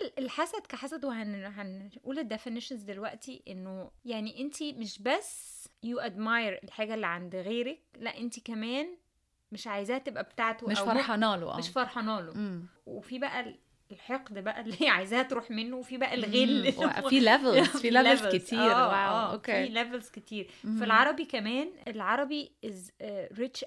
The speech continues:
Speaker 1: قوي في الwords، يعني
Speaker 2: مم.
Speaker 1: في الإنجليش مسميين benign envy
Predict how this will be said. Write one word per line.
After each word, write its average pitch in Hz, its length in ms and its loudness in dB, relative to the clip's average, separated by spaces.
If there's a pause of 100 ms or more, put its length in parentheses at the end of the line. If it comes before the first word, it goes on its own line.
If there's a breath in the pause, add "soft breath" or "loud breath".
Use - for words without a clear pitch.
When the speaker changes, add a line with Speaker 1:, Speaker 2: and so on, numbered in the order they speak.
(100)
Speaker 1:
قوي 254 220 -2
في - 160 -14
الwords، 202 420 -4
يعني 202 300 -6
Speaker 2:
مم. 214 280 -2
Speaker 1:
في 254 60 -6
الإنجليش 330 760 -6 (300)
مسميين 233 720 -2
benign 233 680 0
envy 330 480 -2